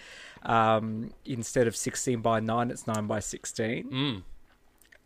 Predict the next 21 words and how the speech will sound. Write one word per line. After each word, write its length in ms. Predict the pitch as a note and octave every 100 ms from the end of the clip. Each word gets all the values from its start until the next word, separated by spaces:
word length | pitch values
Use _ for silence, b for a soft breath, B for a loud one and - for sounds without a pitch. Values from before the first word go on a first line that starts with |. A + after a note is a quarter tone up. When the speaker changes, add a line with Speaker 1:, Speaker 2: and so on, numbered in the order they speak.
| -
Speaker 1:
And, 640 | B2 A#2 A#2 A2+ A2+ G#2 B2+
um, 460 | - A2+ A2+ A2 A2
Speaker 2:
Took 140 | F#3
me 80 | F3
a 20 |
couple 240 | - A#2
of 60 | A2+
hours 120 | G#2+
to 60 | G#2
figure 240 | A#2 G#2+
that 120 | G2
out 120 | G2+ A2
when 80 |
I 60 | G#2
was 120 | G2
do-, 80 | G#2 -
<laughs> 40 |
um, 360 | F#2+ D3 A2+ A#2
doing 220 | A#2 G#2+
a 40 |
template, 420 | G2+ A#2 G#2+ -